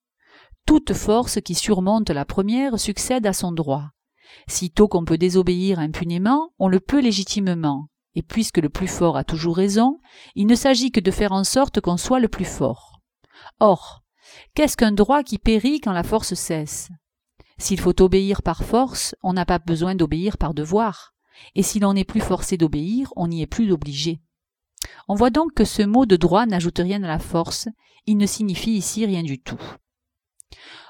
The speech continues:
Obéissez aux puissances. Si cela veut dire céder à la force, le précepte est bon mais superflu.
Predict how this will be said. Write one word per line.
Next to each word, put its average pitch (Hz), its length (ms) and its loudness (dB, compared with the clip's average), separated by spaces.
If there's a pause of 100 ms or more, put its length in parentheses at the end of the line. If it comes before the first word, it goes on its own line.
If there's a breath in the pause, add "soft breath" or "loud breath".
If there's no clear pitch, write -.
(120)
Obéissez 277 720 2
aux 214 100 4
puissances. 139 800 -6 (340)
Si - 160 -6
cela 302 240 4
veut 247 140 2
dire 247 360 0
céder 233 340 0
à 240 80 2
la 175 100 0
force, - 460 0 (320)
le 175 120 4
précepte - 480 0
est 208 80 2
bon 226 240 6
mais 240 120 2
superflu. - 880 -4